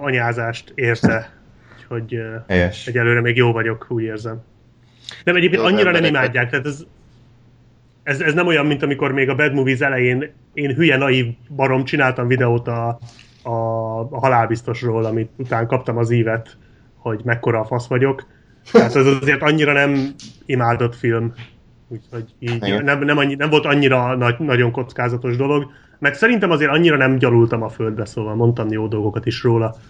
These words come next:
Speaker 2: Mhm. Ja.
Speaker 1: Mert azért nem, nem nézhetetlen, tehát amit a következő videómban majd talán a hétvégén, ö,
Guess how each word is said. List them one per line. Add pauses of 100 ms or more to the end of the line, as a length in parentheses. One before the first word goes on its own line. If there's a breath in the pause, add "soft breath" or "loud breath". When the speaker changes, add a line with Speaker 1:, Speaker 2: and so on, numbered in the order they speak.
Speaker 2:
Mhm. (600 soft breath)
Ja.
Speaker 1:
Mert
azért
nem,
nem
nézhetetlen,
tehát
amit
a
következő
videómban
majd
talán
a
hétvégén, (500 loud breath)
ö,